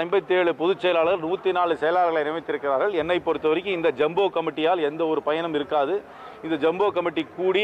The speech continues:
அவர்களுடன் ஆலோசனை செய்து அவர்கள் யாருக்கும் அதிகாரம் இருக்காது. அந்த நிலைப்பாட்டிலிருந்து எனக்கு எந்த விதமான மாறுபாடும் கிடையாது. திராவிட முன்னேற்ற கழகத்திற்கு, எங்களுக்கு, எங்களுடைய கூட்டணியின் தலைமையிலே இருக்கும் கட்சிக்கு மாநில அளவில் முப்பத்திரண்டு நிர்வாகிகள் தான் இருக்கிறார்கள்.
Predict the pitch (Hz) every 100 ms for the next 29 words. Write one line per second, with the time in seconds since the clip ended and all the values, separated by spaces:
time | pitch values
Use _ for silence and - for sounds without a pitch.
0 | 185 165 165 180 170 165 185 147 160 147
1 | 151 165 190 - - 165 165 147 170 175
2 | 185 156 170 165 143 143 131 127 190 185
3 | 175 160 160 180 165 147 147 160 156 147
4 | 139 143 156 147 143 135 139 156 156 147
5 | 127 127 120 135 208 - - - - 131
6 | 165 214 233 226 190 196 185 165 165 151
7 | 143 120 - - - - - - - 147
8 | 156 160 156 151 147 151 156 147 202 196
9 | 190 165 170 190 196 185 175 151 143 147
10 | - 143 220 220 135 160 202 196 170 151
11 | 170 190 170 233 - 214 202 190 185 185
12 | 175 170 180 165 139 151 123 107